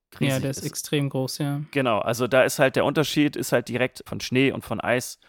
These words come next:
Speaker 2: zu Wasser wirklich so groß, dass halt wirklich riesige Mengen an Sonnenstrahlen wirklich auch absorbiert werden. Genau, und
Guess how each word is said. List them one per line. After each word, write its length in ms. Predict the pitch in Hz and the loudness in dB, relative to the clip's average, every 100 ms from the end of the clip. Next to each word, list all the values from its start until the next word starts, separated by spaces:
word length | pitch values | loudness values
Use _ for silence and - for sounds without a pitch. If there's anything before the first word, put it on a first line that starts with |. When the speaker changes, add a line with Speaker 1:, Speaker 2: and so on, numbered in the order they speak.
| _ | _
Speaker 2:
zu 180 | - 104 | -10 0
Wasser 380 | 110 - 113 101 | 0 0 -2 -4
wirklich 420 | - 107 - _ | -8 -12 -14 _
so 260 | 113 104 110 | -14 -6 -6
groß, 320 | 110 113 113 | -4 -2 -2
dass 160 | - - | -2 -8
halt 140 | 101 | -6
wirklich 340 | 113 107 - - | -6 -8 -12 -10
riesige 320 | 120 123 110 | -6 -4 -2
Mengen 340 | 104 110 107 | -2 -2 -4
an 140 | 95 107 | -6 -4
Sonnenstrahlen 540 | 104 104 - 101 98 | -4 -4 -6 -6 -6
wirklich 320 | 101 101 - | -8 -10 -10
auch 80 | - | -10
absorbiert 540 | - - 92 101 95 - | -12 -12 -12 -12 -12 -10
werden. 280 | 85 - - - - - - - _ _ _ - | -10 -12 -20 -20 -20 -20 -20 -20 _ _ _ 0
Genau, 300 | 147 143 120 | 4 6 6
und 440 | - 123 113 - | 4 -4 -4 -10